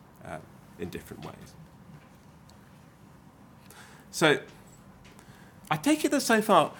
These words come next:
we haven't done anything like delivered a knockdown demolition of the very idea of internal validity in thought experiments, but it looks like it's going to be significantly problematic concept, certainly much more problematic than the idea of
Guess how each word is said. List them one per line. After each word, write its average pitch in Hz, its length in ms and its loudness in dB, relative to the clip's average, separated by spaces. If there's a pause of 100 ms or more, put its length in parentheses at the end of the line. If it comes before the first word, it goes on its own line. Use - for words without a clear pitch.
(500)
we 175 80 -4
haven't 254 320 2
done 185 160 8
anything 165 260 4
like 156 180 4
delivered 135 360 6
a 120 60 6
knockdown 135 500 6
demolition 123 420 4
of 110 80 2
the 117 80 0
very 107 220 2
idea 113 360 4
of 98 80 2
internal 92 460 -4
validity 82 540 -10
in 58 140 -14 (420)
thought 95 180 -4
experiments, - 600 -8
but - 240 -2 (240)
it 190 80 -4
looks 262 180 0
like 285 140 4
it's 262 100 2
going 226 160 6
to 190 60 2
be 170 240 4 (160)
significantly 135 1080 0 (180)
problematic 107 640 2
concept, 127 360 0
certainly 202 240 4
much 175 240 4
more 131 160 4
problematic 120 720 2
than 107 160 0
the 104 80 2
idea 98 320 0
of 95 80 -8